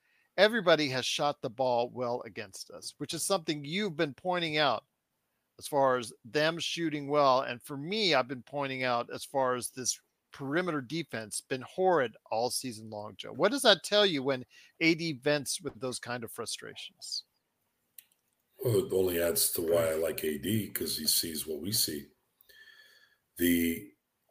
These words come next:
Speaker 2: Clipper game, actually, they actually played good perimeter defense, and that they haven't done it since. Even the Toronto game was a struggle to get them to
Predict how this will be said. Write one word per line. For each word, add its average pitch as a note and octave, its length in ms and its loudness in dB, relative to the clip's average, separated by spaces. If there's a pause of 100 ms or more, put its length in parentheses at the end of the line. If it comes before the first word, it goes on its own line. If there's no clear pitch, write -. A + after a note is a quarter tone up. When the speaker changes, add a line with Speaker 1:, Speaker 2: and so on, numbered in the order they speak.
Speaker 2:
Clipper A#2 380 6
game, D#2 580 2 (120)
actually, E2 400 0
they E2+ 260 -2
actually - 380 -2
played E2 320 -4
good - 160 -6
perimeter E2 400 -6
defense, D#2 760 -4 (1400)
and D2+ 520 -6 (460)
that D2+ 320 -2
they D#2+ 140 -2
haven't D#2 340 -2
done E2+ 160 0
it - 180 -4 (200)
since. - 640 2 (920)
Even E2 300 -6
the C#2+ 380 -12
Toronto E2+ 440 2
game D2 240 -4
was C#2+ 120 -6
a D2 60 -4
struggle D#2 440 -2
to D2 100 -10
get D2+ 260 -4
them D2+ 240 -8
to C#2+ 180 -10